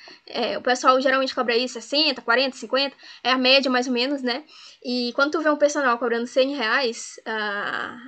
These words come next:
a, a, as pessoas se assustam, né? "Por que que ele cobra cem reais?" Cara, porque ele é fera em várias coisas. Então, é, ele é fera tecnicamente, ele é fera no marketing, ele é fera em um monte de coisa. E isso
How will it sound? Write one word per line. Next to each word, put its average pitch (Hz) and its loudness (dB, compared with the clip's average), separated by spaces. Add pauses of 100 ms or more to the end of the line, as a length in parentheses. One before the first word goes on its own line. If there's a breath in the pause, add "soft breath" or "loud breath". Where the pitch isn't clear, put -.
a, - -4
a, 226 -2
as 277 -4
pessoas 302 2
se 349 -2
assustam, 349 -4
né? 269 -4
"Por - -20
que 359 -4
que 381 -4
ele 320 -6
cobra 262 2
cem 254 -4
reais?" 226 -4
Cara, 320 0
porque 262 -2
ele 302 6
é 381 -2
fera 320 2
em 370 -2
várias 359 2
coisas. 294 0
Então, 262 -2
é, 226 -4 (240 soft breath)
ele 262 4
é 277 4
fera 320 2
tecnicamente, 285 0
ele 262 0
é 262 -2
fera 302 0
no 330 -2
marketing, 277 -2
ele 277 0
é 294 -6
fera 320 -2
em - -8
um 330 -8
monte 311 -2
de 370 -2
coisa. 226 0
E 226 0
isso 269 -4